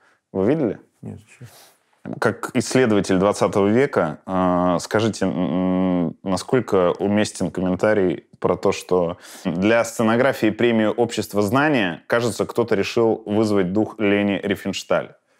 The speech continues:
Speaker 2: О, мама дорогая. А это они знания как бы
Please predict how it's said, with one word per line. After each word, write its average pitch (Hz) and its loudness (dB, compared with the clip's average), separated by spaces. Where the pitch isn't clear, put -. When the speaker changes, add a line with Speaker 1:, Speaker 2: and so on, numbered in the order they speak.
Speaker 2:
О, - -8
мама 80 -8
дорогая. - -18
А 113 2
это 110 2
они 117 2
знания 113 2
как 104 -2
бы 107 2